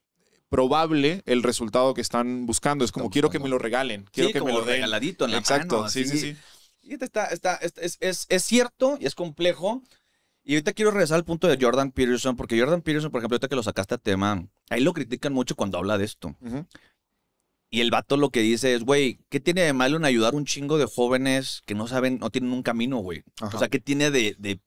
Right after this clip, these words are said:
Speaker 2: de, de malo ese
Speaker 1: De
Speaker 2: pedo? No lo
Speaker 1: diabólico.
Speaker 2: ent-, de diabólico,
Speaker 1: <laughs>
Speaker 2: cabrón. O sea, ¿qué tiene de malo?". Y voy a tocarlo por,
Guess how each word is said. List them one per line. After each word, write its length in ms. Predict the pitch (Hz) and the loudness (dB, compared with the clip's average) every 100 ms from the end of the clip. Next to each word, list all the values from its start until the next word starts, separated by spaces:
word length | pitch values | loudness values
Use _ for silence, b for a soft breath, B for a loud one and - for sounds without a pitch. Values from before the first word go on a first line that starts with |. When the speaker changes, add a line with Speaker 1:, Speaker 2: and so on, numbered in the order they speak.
| _ | _
Speaker 2:
de, 160 | 101 | -6
de 140 | 95 95 | -4 -6
malo 320 | 95 - 156 | -4 -2 0
ese 160 | 147 - | 0 2
Speaker 1:
De 80 | 123 | 2
Speaker 2:
pedo? 20 | |
No 40 | |
lo 0 | |
Speaker 1:
diabólico. 500 | - 117 127 131 147 104 | 2 2 2 2 0 0
Speaker 2:
ent-, 20 | |
de 100 | 120 | 2
diabólico, 600 | 117 104 127 175 131 160 | 2 2 2 2 0 -2
Speaker 1:
<laughs> 0 | |
Speaker 2:
cabrón. 320 | 139 113 117 | -2 -2 -2
O 60 | 117 | -4
sea, 100 | 120 | -4
¿qué 140 | - | -4
tiene 240 | 143 165 170 | -4 -2 0
de 80 | 131 | 0
malo?". 320 | 131 170 160 | -2 0 2
Y 60 | |
voy 120 | 127 156 | 2 -2
a 20 | |
tocarlo 340 | 180 180 185 | -2 -2 -2
por, 160 | 196 175 | -2 -4